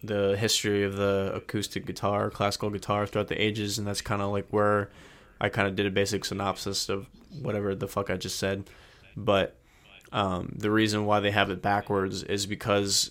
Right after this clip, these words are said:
they had to put more strings on there, because just having, you know, six strings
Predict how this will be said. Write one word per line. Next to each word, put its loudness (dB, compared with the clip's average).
they -4
had 4
to 2
put 0
more -2
strings 0
on 4
there, 4
because 0
just -2
having, 0
you -4
know, 0
six 2
strings -2